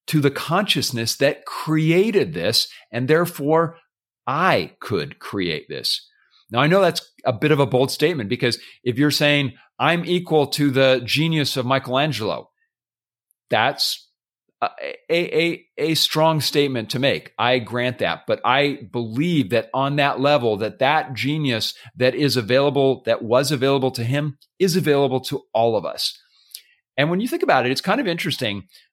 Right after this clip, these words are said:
that the idea of the same breath that was drawn in Saint Peter's Basilica thousand years ago, that breath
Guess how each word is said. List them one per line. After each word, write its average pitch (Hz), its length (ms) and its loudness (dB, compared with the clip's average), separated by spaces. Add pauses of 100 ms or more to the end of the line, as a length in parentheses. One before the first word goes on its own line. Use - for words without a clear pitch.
that 131 340 0 (840)
the 120 240 2 (140)
idea 156 560 0
of 143 560 2
the 120 100 -4
same 196 600 -2
breath 123 560 0
that 117 180 0
was 120 280 -2
drawn 131 600 0
in 123 240 -6
Saint 139 320 -4
Peter's 135 380 0
Basilica 127 960 0 (1040)
thousand 135 560 2
years 131 320 0
ago, 95 480 -2 (880)
that 131 280 -2
breath 139 480 0